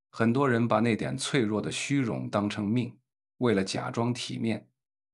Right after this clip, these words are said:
宁可把路走死，也不肯弯腰。而真正清醒的人，深知尊严是靠实实在在的能力和结果撑给来的。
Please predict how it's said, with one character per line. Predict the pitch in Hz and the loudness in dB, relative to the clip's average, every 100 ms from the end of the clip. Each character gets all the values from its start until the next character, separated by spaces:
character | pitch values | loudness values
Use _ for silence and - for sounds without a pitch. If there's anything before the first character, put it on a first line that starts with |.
| _ | _
宁 | 143 117 | 2 2
可 | 95 113 | 2 0
把 | 117 | 0
路 | 110 117 | 0 -2
走 | 101 104 127 | -2 0 0
死， | 127 127 127 _ _ _ _ _ | -2 -6 -12 _ _ _ _ _
也 | 127 | -8
不 | 123 110 | -6 -6
肯 | - 127 | -6 -6
弯 | 123 95 | -4 -2
腰。 | 90 104 - _ _ _ | -4 -8 -14 _ _ _
而 | - 170 | 6 6
真 | - 240 247 | 6 4 4
正 | 226 196 151 | 6 4 4
清 | - 185 | 2 2
醒 | 160 151 | 0 -2
的 | 143 - | -6 -8
人， | - 147 147 - _ _ _ _ | -8 -10 -12 -16 _ _ _ _
深 | - - 190 185 | -2 4 4 4
知 | 165 170 160 | 4 2 2
尊 | - 180 175 | 2 2 2
严 | 117 98 | 2 0
是 | 117 139 | 0 0
靠 | 123 131 113 | 0 2 2
实 | - 135 170 | 0 0 0
实 | 151 123 139 | 0 2 0
在 | 143 147 104 | 2 2 4
在 | 143 117 | 2 2
的 | 143 | 0
能 | 139 120 | -6 -2
力 | 127 110 | 0 0
和 | 113 | -2
结 | 110 113 123 | -2 0 0
果 | 131 - | 0 -6
撑 | - 123 | -6 -4
给 | 113 | -4
来 | 110 - | -4 -8
的。 | - - | -12 -20